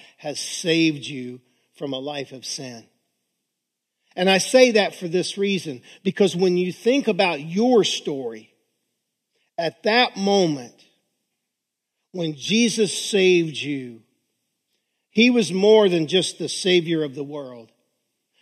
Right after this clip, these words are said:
At that moment, he was your Savior. You see, he was not just the Lamb of God who takes away the sins of the world. He was the Lamb of God who took away your sin. You see, it's very personal,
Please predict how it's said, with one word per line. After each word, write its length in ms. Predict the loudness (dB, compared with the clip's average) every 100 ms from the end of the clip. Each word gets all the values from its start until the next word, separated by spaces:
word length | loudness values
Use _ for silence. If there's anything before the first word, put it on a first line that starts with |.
| _
At 220 | -8 -6 2
that 320 | 4 4 2
moment, 640 | 0 2 2 -2 -6 -16 _ _ _ _ _ _
he 180 | -6
was 240 | -4 -6 -10
your 240 | -10 -10
Savior. 500 | -12 -10 -12 -14 -20 _ _ _ _ _ _ _ _ _ _ _ _ _ _ -10
You 100 | -2
see, 200 | 2 4
he 120 | 4
was 200 | 2 2
not 240 | 2 2
just 320 | 0 -2 -2 -12 -6
the 100 | -2
Lamb 300 | 2 2 2
of 160 | 0 0
God 240 | 0 0
who 120 | -2
takes 300 | -2 -4 -4
away 200 | -6 -4
the 120 | -4
sins 340 | -6 -8 -8 -8
of 100 | -14
the 60 |
world. 400 | -14 -14 -14 -14 -20 _ -20 -8
He 160 | 2 4
was 180 | 4 2
the 120 | 2
Lamb 320 | 4 4 4
of 100 | 0
God 280 | 0 -2 -2
who 120 | -4
took 260 | -4 -6 -4
away 200 | -4 -4
your 380 | -4 -2 -2
sin. 360 | -4 -10 -14 -18 _ _ _ _ _ _ _ _ _ _ _ _ _ _ _ _ _ _ _
You 120 | -6
see, 220 | 0 2
it's 140 | 2 0
very 340 | -2 2 2
personal, 640 | 0 -2 -2 0 -4 -6